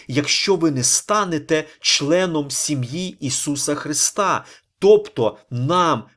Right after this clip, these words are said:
потрібно стати Його синами і Його дочками. І тільки так заповіт буде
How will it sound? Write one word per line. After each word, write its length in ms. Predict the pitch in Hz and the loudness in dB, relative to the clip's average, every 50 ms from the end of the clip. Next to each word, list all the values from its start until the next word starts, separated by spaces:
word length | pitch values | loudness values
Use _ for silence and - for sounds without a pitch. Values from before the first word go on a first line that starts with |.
| _ _ | _ _
потрібно 680 | - 139 131 131 - 127 156 190 190 151 131 117 113 107 | -2 -2 -2 -2 -6 -6 -4 -4 -4 -6 -6 -8 -6 -4
стати 640 | - - - - 175 175 180 170 - - 120 101 | -4 -6 -2 0 2 2 2 0 -2 -6 -10 -6
Його 280 | 104 127 110 117 147 151 | -6 -6 -6 -4 -4 -2
синами 1000 | - - - - - 160 151 147 131 123 131 147 165 175 180 180 165 139 117 101 - - - - _ _ | -2 0 0 0 0 0 0 0 0 -2 -2 0 0 0 0 0 0 -2 -6 -6 -8 -12 -20 -20 _ _
і 160 | 185 151 131 | -6 -6 -4
Його 600 | 107 113 107 104 92 104 127 143 143 139 127 127 _ _ _ _ _ _ | -4 -4 -6 -6 -6 -6 -6 -4 -4 -4 -6 -8 _ _ _ _ _ _
дочками. 840 | 95 98 98 107 123 135 139 139 - - - 123 117 117 117 127 135 _ _ _ _ _ _ _ - - _ _ | -20 -16 -14 -12 -10 -10 -8 -8 -8 -8 -8 -10 -16 -16 -18 -20 -20 _ _ _ _ _ _ _ -20 -20 _ _
І 140 | - 151 131 | -6 -4 -4
тільки 500 | 127 131 - 180 185 190 190 - - 202 | -4 -6 -10 -8 -8 -8 -10 -10 -12 -12
так 500 | 190 - - 156 123 107 104 - - _ _ | -12 -10 -10 -8 -6 -6 -8 -10 -16 _ _
заповіт 840 | - 113 - - 131 127 - - 110 101 98 101 120 151 160 - - _ _ _ _ _ | -6 -4 -2 -2 -2 -4 -6 -8 -10 -8 -8 -8 -10 -10 -10 -10 -16 _ _ _ _ _
буде 460 | 113 101 101 101 107 101 117 104 113 | -14 -12 -10 -10 -8 -8 -10 -10 -12